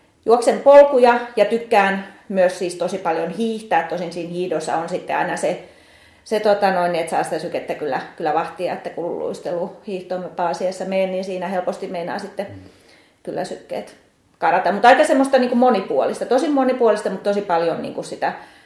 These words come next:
Speaker 1: P K-tasoa. Et itsellä on ehkä vähän semmoinen olokin, että pitäisikö niitä sitten niitä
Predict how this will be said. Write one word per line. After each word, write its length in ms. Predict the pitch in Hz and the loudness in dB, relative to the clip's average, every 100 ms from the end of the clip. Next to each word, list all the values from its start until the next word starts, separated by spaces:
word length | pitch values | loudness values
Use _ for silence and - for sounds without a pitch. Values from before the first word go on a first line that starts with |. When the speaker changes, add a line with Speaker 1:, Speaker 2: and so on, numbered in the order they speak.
| _ _ _ _ | _ _ _ _
Speaker 1:
P 40 | - | -2
K-tasoa. 640 | 196 - 170 175 180 190 | 0 2 2 2 2 4
Et 120 | 175 185 | 4 2
itsellä 360 | 190 185 175 | 0 4 4
on 80 | 170 | 4
ehkä 200 | 180 170 | 0 -4
vähän 200 | 180 165 | -4 -4
semmoinen 300 | 180 170 170 | -6 -4 0
olokin, 320 | 165 165 160 | 0 -2 -4
että 140 | - - | -8 -8
pitäisikö 340 | - 156 - | -10 -8 -8
niitä 260 | 170 156 185 | -10 -8 -8
sitten 340 | 185 - - | -8 -10 -10
niitä 260 | 165 170 | -8 -8